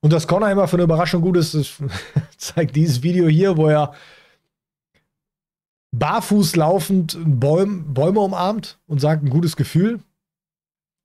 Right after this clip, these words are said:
<laughs> Ganz ehrlich,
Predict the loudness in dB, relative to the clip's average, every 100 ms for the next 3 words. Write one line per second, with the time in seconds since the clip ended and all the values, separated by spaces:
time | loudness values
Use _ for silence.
0 | _ _ _ -20 -6 -4 -4 -6 _ _
1 | _ _ _ _ _ _ -4 -4 0 -2
2 | -2 -8